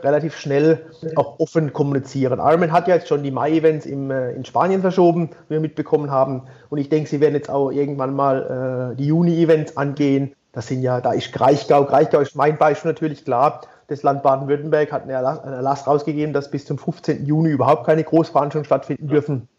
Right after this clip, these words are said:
Sprich, Kraichgau wird schwierig werden. Wer weiß, auch in der Region um Kraichgau herum gibt's auch kleine lokale Triathlons. Um jetzt mal den, den Heidesüd-Triathlon in Voss zu nennen, der ist grad fünf Kilometer weg am Nachbarsee.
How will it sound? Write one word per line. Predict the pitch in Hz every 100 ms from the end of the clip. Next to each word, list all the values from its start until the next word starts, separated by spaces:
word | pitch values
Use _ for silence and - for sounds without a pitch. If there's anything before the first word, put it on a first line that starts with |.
| _ _ _ _ _
Sprich, | - - 151 165 - - - 170 170
Kraichgau | 135 143 139
wird | 127
schwierig | - 165 180 170
werden. | 175 160 165 143 _ _
Wer | - 131
weiß, | 139 156 160
auch | 147
in | 143
der | 131
Region | 135 143 143
um | 202 202
Kraichgau | 185 165 160 - 151
herum | 156 151
gibt's | 147 -
auch | 135
kleine | 135 127 135
lokale | 123 - 135 175
Triathlons. | 175 170 160 151 151 151 143 - _ _ _
Um | - 139
jetzt | 139 139
mal | 127
den, | 131 127 123 _
den | 127 117
Heidesüd-Triathlon | 156 175 180 165 156 165 143
in | 127
Voss | - 165 180 -
zu | 180
nennen, | 165 165
der | 139
ist | 131 -
grad | 117 127 - _ -
fünf | 160 151
Kilometer | - 139 139 131
weg | 156
am | 143 123
Nachbarsee. | 135 147 135 143 139